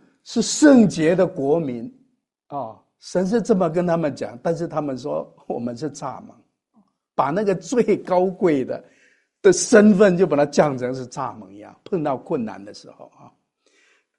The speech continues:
弟兄姐妹，这十位探子是我们的借鉴啊，是我们的借鉴。我们很容易就让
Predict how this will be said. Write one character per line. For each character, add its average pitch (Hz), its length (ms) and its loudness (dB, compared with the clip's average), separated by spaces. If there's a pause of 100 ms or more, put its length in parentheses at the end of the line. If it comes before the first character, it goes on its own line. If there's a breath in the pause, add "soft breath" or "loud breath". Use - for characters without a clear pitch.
(240)
弟 156 80 -6
兄 143 140 -4
姐 131 160 -8
妹， 113 240 -10 (560)
这 202 220 2
十 - 420 -4
位 196 300 2
探 156 540 -6
子 - 440 -20 (1000)
是 - 200 -4
我 131 260 -4
们 139 300 -4
的 135 340 -2 (200)
借 123 340 -6
鉴 120 260 -14 (280)
啊， 123 280 -16 (140)
是 - 160 -12
我 117 140 -10
们 117 100 -10
的 123 100 -6
借 120 240 -8
鉴。 117 220 -14
我 147 100 -10
们 208 200 -2
很 165 120 -2
容 160 240 -2
易 196 80 -6
就 175 160 -4
让 165 300 -6